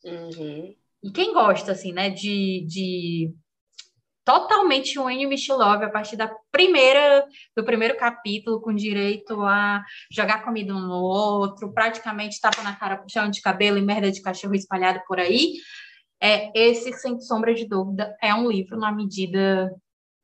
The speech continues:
Speaker 2: na medida tá certa. É isso que você, você precisa.
Speaker 1: Bom, eu comecei o mês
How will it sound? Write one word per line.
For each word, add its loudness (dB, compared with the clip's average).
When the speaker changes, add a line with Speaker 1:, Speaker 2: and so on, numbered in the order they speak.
Speaker 2:
na 2
medida 0
tá 0
certa. -2
É -2
isso -4
que -14
você, -4
você 0
precisa. -2
Speaker 1:
Bom, 4
eu 6
comecei 4
o 2
mês -4